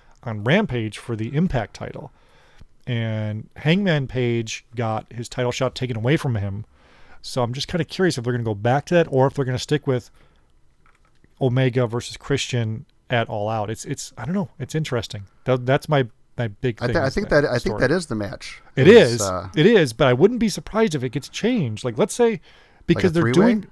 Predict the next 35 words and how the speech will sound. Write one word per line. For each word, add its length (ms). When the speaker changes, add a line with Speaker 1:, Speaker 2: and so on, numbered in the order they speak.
Speaker 1:
well, 100
they're 220
doing 340
Christian 380
versus 280
Omega 280
for 120
free 360
on 140
T 220
V. 400
So 160
Speaker 2:
Yeah. 60
Speaker 1:
why 140
would 100
I 60
pay 240
for 240
it 80
later? 480
Like, 300
that 160
doesn't 180
make 160
sense. 480
Maybe 140
they're 100
gonna 160
change 280
it 80
up 140
again. 140
I 100
don't 120
know. 240